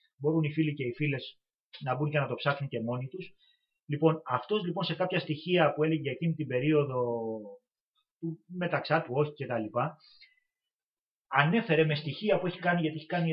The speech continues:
έρευνα χρόνων ο άνθρωπος, από αρχεία και του Foreign Office και της Intelligence Service και άλλων αρχείων προξενείων, πρεσβειών ή της εποχής, ότι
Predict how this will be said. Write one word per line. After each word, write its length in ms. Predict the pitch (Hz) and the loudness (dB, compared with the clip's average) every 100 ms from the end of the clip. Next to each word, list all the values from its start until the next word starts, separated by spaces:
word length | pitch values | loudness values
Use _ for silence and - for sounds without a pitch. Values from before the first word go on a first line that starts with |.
| 165 | 4
έρευνα 280 | 170 147 147 | 2 0 -4
χρόνων 420 | - 156 160 135 | 2 4 4 4
ο 60 | 120 | 2
άνθρωπος, 640 | 117 - 117 180 - - _ _ | 0 0 -6 -6 -8 -12 _ _
από 640 | 135 - 139 127 127 120 120 | -4 -2 -2 -2 0 0 0
αρχεία 360 | 123 - 175 151 | -2 -2 0 2
και 120 | 165 | 0
του 120 | 160 - | -6 -2
Foreign 340 | 170 151 156 | 0 2 0
Office 160 | 160 - | -4 -6
και 100 | 156 | -6
της 200 | 156 - | -6 -4
Intelligence 480 | 147 151 143 113 151 | -2 -2 -4 -6 -4
Service 240 | 143 120 - | -4 -6 -2
και 100 | 156 | 2
άλλων 340 | 160 139 117 _ - | 4 2 -6 _ -8
αρχείων 380 | 123 - 160 147 | -6 0 0 0
προξενείων, 600 | 127 - 117 143 156 143 | -6 -6 -4 -2 -2 -2
πρεσβειών 480 | 123 110 117 139 139 | -6 -8 -4 -2 -2
ή 80 | |
της 160 | 120 143 | -6 -6
εποχής, 600 | 147 117 - 123 - - _ _ - _ _ - - - _ | -6 -6 -12 -12 -12 -16 _ _ -20 _ _ -20 -20 -20 _
ότι 420 | - 175 175 165 | 2 4 4 4